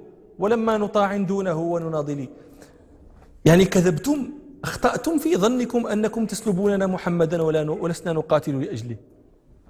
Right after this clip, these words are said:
هذا البيت من لاميته مشهورة، هي ل-،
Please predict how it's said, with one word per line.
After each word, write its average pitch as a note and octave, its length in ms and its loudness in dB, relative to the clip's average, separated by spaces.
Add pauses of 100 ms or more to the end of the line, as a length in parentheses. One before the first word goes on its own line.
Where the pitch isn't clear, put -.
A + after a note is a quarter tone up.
(300)
هذا A2 160 4
البيت A#2+ 300 6
من A#2 200 2
لاميته A#2 540 2
مشهورة، G#2+ 520 -2 (520)
هي - 420 2
ل-، - 60 -4